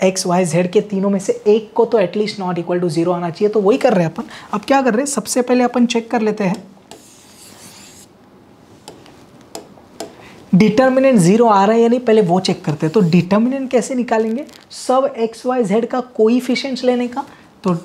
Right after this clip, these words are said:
डे-, delta ये ऐसे ही आएगा, फ़ोर माइनस फ़ाइव माइनस टू, ध्यान से please, फिर टू, टू, वन, टू टू एट। इतना clear है?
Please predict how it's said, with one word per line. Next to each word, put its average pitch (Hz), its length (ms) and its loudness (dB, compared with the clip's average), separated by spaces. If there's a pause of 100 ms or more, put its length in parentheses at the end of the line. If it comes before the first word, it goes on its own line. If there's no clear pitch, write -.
(340)
डे-, 190 160 2
delta 175 360 0
ये 214 180 2
ऐसे 185 300 0
ही 233 60 2
आएगा, 226 260 -2 (720)
फ़ोर 185 540 0 (800)
माइनस 190 360 2
फ़ाइव 202 240 0
माइनस 151 460 2
टू, 254 220 -4
ध्यान 147 220 0
से 165 160 -4
please, 180 340 -4 (260)
फिर 185 380 2 (500)
टू, 214 360 4 (400)
टू, 208 380 4 (240)
वन, 165 320 2 (880)
टू 220 320 4 (200)
टू 185 260 2 (260)
एट। 170 260 2 (720)
इतना 233 260 2
clear 233 320 2
है? 349 60 -12